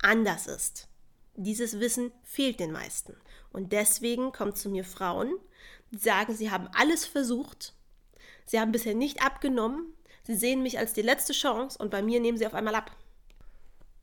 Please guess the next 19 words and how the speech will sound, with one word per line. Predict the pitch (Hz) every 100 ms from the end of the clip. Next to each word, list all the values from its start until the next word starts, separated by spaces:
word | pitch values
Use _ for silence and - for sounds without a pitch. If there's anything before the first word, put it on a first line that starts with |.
| -
Und | - 220
deswegen, | 247 - 262 254
meine | 220 196
Liebe, | 185 185 190 214 - -
wenn | 214 254
auch | 240
du | 226 254
dir | 277
gerade | 247 - 226
Gedanken | 226 - 220 226 226
machst, | 175 - - - - _ - - -
ob | 240 -
du | 247
bisher | 220 233 - 196
deinen | 180 185
Körper | 190 220 220 -
eher | 220 214 208 208 - -
geschädigt | 208 208 - 254 262 - -
hast | 175 - - -